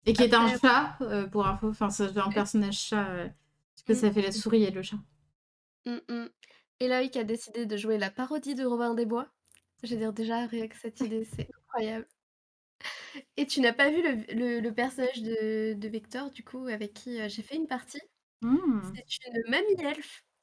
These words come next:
Speaker 2: et on a fait un cambriolage absolument incroyable.
Speaker 1: Trop bien.
Speaker 2: <laughs>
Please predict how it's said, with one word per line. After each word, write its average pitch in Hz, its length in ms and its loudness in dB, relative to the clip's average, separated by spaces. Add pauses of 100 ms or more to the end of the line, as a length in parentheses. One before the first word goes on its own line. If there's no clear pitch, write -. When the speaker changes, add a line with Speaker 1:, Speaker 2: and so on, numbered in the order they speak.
(100)
Speaker 2:
et 247 140 0
on 247 160 0
a 240 120 4
fait 302 220 -2
un 240 140 2
cambriolage 277 680 0
absolument 262 580 -4
incroyable. 285 600 -2 (500)
Speaker 1:
Trop 254 200 8
bien. 285 360 8
Speaker 2:
<laughs> - 60 -20